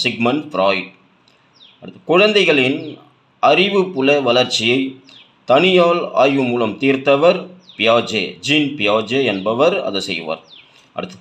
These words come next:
வினா வரிசை முறை அறிமுகம் செய்தவர் பிரான்சிஸ் கால்டன். இவர் புள்ளியியல் உளவியலின் தந்தை என அழைக்கப்படுவார். பேப்பர் ஒன் கொஷின்.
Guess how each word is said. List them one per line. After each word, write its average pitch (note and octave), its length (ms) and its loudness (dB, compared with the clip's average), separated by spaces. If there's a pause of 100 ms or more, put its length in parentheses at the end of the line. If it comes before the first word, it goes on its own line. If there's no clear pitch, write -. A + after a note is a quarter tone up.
(140)
வினா F3 420 2
வரிசை C#3 460 0
முறை A2+ 340 -2
அறிமுகம் C3 440 0
செய்தவர் A#2 580 -2 (320)
பிரான்சிஸ் D#3 580 0
கால்டன். G2+ 640 -2
இவர் G#2+ 300 -4 (100)
புள்ளியியல் D#3+ 840 0 (120)
உளவியலின் C3+ 540 0
தந்தை C3+ 440 0
என A2 200 0
அழைக்கப்படுவார். A2 600 -4 (360)
பேப்பர் A2+ 300 0
ஒன் B2 240 0
கொஷின். G2 340 -8